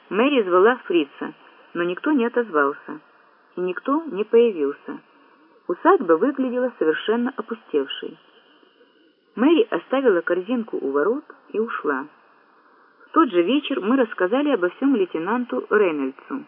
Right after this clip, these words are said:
Утром следующего дня он отправился к Овенсу. Оказалось, что оба обитателя таинственного дома — как в воду канули. Бесследно исчез и западный ветер.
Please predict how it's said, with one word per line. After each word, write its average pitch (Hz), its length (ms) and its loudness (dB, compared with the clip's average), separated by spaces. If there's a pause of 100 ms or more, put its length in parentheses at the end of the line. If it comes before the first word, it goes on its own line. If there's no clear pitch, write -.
(1040)
Утром 170 420 4
следующего 185 560 0
дня 214 300 -4 (440)
он 302 160 2
отправился 254 500 0
к - 140 -8
Овенсу. 147 560 0 (600)
Оказалось, 185 600 0 (640)
что - 300 4
оба 208 220 6
обитателя 170 640 0
таинственного 165 680 -2
дома — 208 440 0 (260)
как 220 240 0
в 190 40 -10
воду 165 300 0
канули. 139 560 -4 (500)
Бесследно 262 600 0
исчез 269 320 -4 (480)
и 151 100 -6
западный 214 440 0
ветер. 143 440 -6